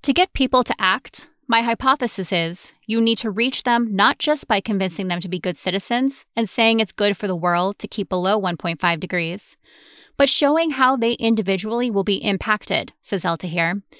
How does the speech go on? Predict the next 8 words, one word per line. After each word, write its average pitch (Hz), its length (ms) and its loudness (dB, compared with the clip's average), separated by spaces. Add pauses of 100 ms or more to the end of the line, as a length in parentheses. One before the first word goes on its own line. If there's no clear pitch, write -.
(260)
who 277 120 2
specializes 190 880 0
on 202 100 -2
the 196 80 -2
study 226 360 0
of 170 100 -2
regional 180 380 -2
climates, - 640 -2